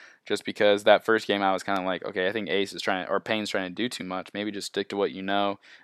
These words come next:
Uh, basically, if you, if you give Ace a, a,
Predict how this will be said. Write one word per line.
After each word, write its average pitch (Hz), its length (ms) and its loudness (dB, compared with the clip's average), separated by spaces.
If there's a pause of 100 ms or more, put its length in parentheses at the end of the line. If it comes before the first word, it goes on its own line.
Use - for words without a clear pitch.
Uh, 101 240 4
basically, 104 480 0
if 98 120 -8
you, 101 140 -4
if - 180 -10
you 107 100 -6
give 110 260 4
Ace 104 380 2
a, - 40 -8
a, 90 720 -4